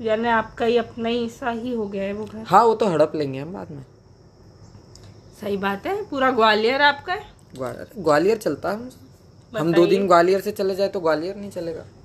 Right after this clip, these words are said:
Speaker 1: बताइए, सब परेशान हो जाते हैं।
Speaker 2: बिल्कुल।
Speaker 1: तो यानी अफवाहें हैं ये सब?
Speaker 2: देखो, आदमी जब बड़ा होता है ना बेटा, तो उसके बारे में ये लोग अफवाह ही बना सकते हैं। उससे
Speaker 1: सही बात
Speaker 2: मुंह
Speaker 1: है,
Speaker 2: से
Speaker 1: सही बात।
Speaker 2: ऐसा फेस टू फेस बात तो कर ही नहीं सकते उससे।
Speaker 1: हम्म, हम्म, हम्म।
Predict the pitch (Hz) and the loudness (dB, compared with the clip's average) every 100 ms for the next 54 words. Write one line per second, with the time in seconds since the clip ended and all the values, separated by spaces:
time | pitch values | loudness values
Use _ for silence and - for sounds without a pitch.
0 | - 208 208 220 214 233 254 240 247 254 | -8 -6 -2 2 2 0 -6 -4 -2 -2
1 | 262 262 262 254 247 240 254 - 135 139 | -2 -4 -2 -4 -6 -8 -16 -12 -8 -8
2 | 160 170 - - - - - - - - | -10 -16 -20 -20 -20 -20 -20 -20 -20 -20
3 | - - - - 285 277 302 320 - 269 | -20 -20 -14 -4 2 4 4 2 2 4
4 | 277 277 254 226 214 202 190 196 190 - | 4 4 2 -2 -2 -4 -6 -8 -10 -12
5 | - - - - - - 302 196 202 196 | -20 -20 -20 -20 -14 -2 2 4 4 2
6 | 254 269 214 196 226 208 175 190 202 185 | -2 0 4 6 6 4 0 -4 -6 -6
7 | 175 175 180 196 185 190 208 214 185 - | -4 -4 -2 2 4 4 2 2 2 4
8 | 170 190 165 151 143 - - - - - | 6 6 4 -2 -4 -8 -16 -20 -20 -18
9 | - 202 226 226 208 202 233 233 247 240 | -4 4 6 6 6 4 4 4 4 4
10 | 196 190 196 175 - - 202 220 247 254 | 2 -4 -8 -12 -10 0 2 6 4 4
11 | 269 254 214 208 208 220 220 196 196 190 | 4 4 6 4 4 2 2 2 2 -2
12 | 165 131 131 117 - - - - 208 185 | -6 -10 -10 -10 -12 -18 -20 -18 -16 -14
13 | 175 170 165 180 | -14 -16 -16 -16